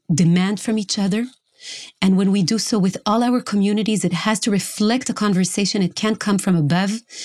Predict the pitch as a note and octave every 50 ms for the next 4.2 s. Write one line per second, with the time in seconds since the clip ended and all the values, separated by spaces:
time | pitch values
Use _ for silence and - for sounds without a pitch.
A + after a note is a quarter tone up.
0 | - - - E3 D#3 - - G#3 G3 G3 - G3+ - - G3 F#3+ E3 C#3+ C3 G3
1 | G3+ G#3+ A3+ A3+ A3+ D4 D4 G#3+ A#3 B3+ - - - - - _ _ _ _ -
2 | - - - - - - - - - - _ _ E3 D3 F#3 F#3 F#3+ F3+ F#3 -
3 | A#3+ B3+ B3+ - - C#4 A#3+ F#3+ - - - - G3+ F#3+ F#3 - - - - -
4 | D#3+ E3+ -